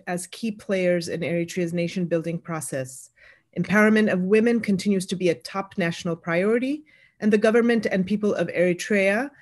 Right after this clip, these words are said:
remain committed to the development agenda grounded in social justice and gender, uh, equity.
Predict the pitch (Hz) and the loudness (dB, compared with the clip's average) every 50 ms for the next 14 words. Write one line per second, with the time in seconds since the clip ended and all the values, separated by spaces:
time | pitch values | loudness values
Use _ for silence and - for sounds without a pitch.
0 | - _ _ _ 220 226 226 220 226 226 226 214 - 214 208 202 202 202 196 214 | -20 _ _ _ 0 0 2 4 4 2 2 0 0 0 2 2 2 4 2 2
1 | 208 208 - 208 190 180 170 180 165 165 180 180 190 147 - 185 190 185 175 175 | 2 0 -2 -2 -2 0 -2 -2 -2 0 0 2 0 0 0 -2 -2 -2 -2 -4
2 | 151 - 175 165 175 170 165 160 165 - - - 180 180 196 202 208 208 185 165 | -2 -2 -2 -2 0 0 -2 -2 -2 -4 -2 0 2 4 4 4 4 4 2 0
3 | 165 - - 180 170 175 - - 202 185 - 214 196 180 180 - 165 147 135 - | 0 -2 -4 -4 -4 -2 -2 -2 -2 -2 0 -2 -2 -2 -2 -2 -2 -2 -2 -6
4 | - - - 160 160 160 - - - - 185 170 165 151 - - - 185 170 180 | -8 -6 -4 -4 -4 -6 -8 -10 -8 -6 -4 -2 -2 -4 -4 -8 -12 -4 -2 0
5 | 165 170 165 165 156 151 107 - - _ - 160 156 151 151 - - 165 160 - | 0 0 2 0 0 0 -2 -4 -8 _ -6 -4 -4 -4 -4 -4 -6 -6 -8 -4
6 | - - 120 95 82 82 | -4 -4 -4 -4 -6 -10